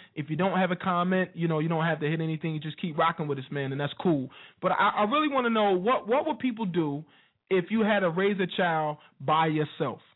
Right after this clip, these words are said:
No help whatsoever. You know, how would you provide for that child? How would you love that child properly? What about daycare? What about, what about, uh, school supplies? What about school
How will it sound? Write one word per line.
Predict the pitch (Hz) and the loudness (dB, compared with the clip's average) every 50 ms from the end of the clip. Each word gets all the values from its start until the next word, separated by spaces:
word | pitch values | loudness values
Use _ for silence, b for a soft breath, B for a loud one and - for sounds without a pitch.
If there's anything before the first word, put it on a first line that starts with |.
| _ _ _ _ _ _ _ - | _ _ _ _ _ _ _ -4
No | 160 180 226 269 294 254 | -2 2 2 2 2 2
help | 220 254 262 233 190 | 2 0 0 0 0
whatsoever. | 208 233 226 214 208 - 254 240 240 214 196 175 165 151 156 170 175 - _ _ _ - | 0 0 0 0 -2 -2 -2 0 0 2 2 0 0 0 -2 -4 -6 -8 _ _ _ -4
You | 185 185 | -2 0
know, | 185 180 175 165 - - | 2 2 2 0 0 -4
how | - - 185 208 254 254 | -6 -2 0 2 2 2
would | 247 208 | 0 -2
you | 240 254 | -2 -4
provide | 214 - 208 185 208 196 196 196 185 | -4 -4 -2 0 2 2 2 2 0
for | - 185 | 0 -2
that | 185 175 175 - | -4 -4 -4 -2
child? | - 170 165 160 160 156 156 - | -2 0 0 2 0 0 -2 0
How | 180 202 247 | 0 0 2
would | 262 254 214 | 0 -2 -4
you | 233 226 190 | -4 -4 -2
love | 180 196 202 190 175 | 0 0 0 0 0
that | 185 175 170 - - | -2 -4 -4 -4 -4
child | 170 156 151 147 - | -2 -2 -2 -4 -4
properly? | - 170 160 156 151 160 156 156 | -4 -4 -4 -4 -4 -6 -6 -6
What | 147 156 165 214 240 | -6 -4 -2 -2 -2
about | 214 247 247 247 220 185 | 0 0 0 0 0 -2
daycare? | 185 208 202 196 190 - - 170 143 131 131 131 131 B B B B B | 0 0 0 0 0 -2 -6 -6 -4 -4 -6 -8 -10 B B B B B
What | - 190 220 | -2 0 0
about, | 226 208 233 226 220 208 - - | 2 2 2 2 2 0 0 -2
what | 165 202 220 | -2 -2 0
about, | 226 202 214 220 208 202 202 202 | 0 0 0 0 0 0 0 -2
uh, | - - 170 170 165 160 160 165 - - | -2 -2 -2 0 0 -2 -2 -4 -6 -8
school | - 233 233 233 226 214 208 | -4 -2 0 0 0 0 -2
supplies? | 170 147 - 160 143 139 135 135 135 135 - | -4 -8 -6 -4 -4 -2 -2 -4 -6 -6 -6
What | 185 196 | -4 -4
about | 214 208 220 214 214 - - | -2 0 0 -2 -2 -4 -8
school | 233 247 247 240 | -6 -4 -4 -4